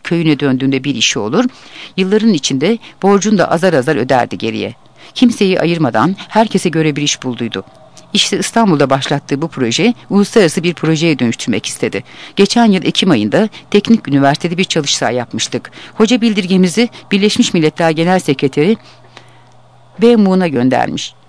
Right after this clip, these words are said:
O da dosyayı Cenevre'deki İnsan Hakları Yüksek Komisyonu'na vermiş. Komisyon hocayı çağırınca hasta olduğu için gidemedi, beni yolladı.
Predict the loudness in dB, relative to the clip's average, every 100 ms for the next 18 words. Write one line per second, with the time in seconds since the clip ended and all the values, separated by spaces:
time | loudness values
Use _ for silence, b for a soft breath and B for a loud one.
0 | -2 2 2 2 -2 -4 -2 -2 0 2
1 | 2 2 0 -2 -4 -2 -2 -2 -2 -2
2 | -4 -6 -4 -6 -6 -4 -4 -2 -4 -6
3 | -8 -12 -16 b b -2 -2 -2 0 0
4 | -2 -4 -4 -4 -4 -2 -2 -2 -2 -2
5 | -4 B -6 -4 0 0 0 -2 0 0
6 | 2 0 0 -2 -2 0 0 -2 -4 -6
7 | -8